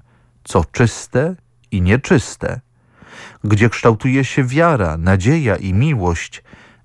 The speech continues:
a wraz z nimi inne cnoty. W ten sposób Ewangelia prowadzi prawo do jego pełni przez naśladowanie doskonałości Ojca Niebieskiego, przebaczenie nieprzyjaciołom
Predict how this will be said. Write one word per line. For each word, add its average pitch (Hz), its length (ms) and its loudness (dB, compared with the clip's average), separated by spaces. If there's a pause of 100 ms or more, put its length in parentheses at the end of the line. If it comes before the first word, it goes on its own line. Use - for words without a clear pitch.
a 131 160 4
wraz 123 400 2
z 85 200 -4
nimi 117 440 0
inne 95 320 0
cnoty. - 460 -8 (1400)
W - 120 -20
ten 202 200 4
sposób 170 480 0
Ewangelia 131 680 2
prowadzi 117 520 0
prawo 101 680 0 (520)
do 107 200 4
jego 107 300 2
pełni 104 720 0 (520)
przez 104 200 2
naśladowanie 107 920 2
doskonałości 107 1040 -2 (300)
Ojca 139 360 4
Niebieskiego, 80 720 -6 (880)
przebaczenie 92 640 2
nieprzyjaciołom 95 1080 0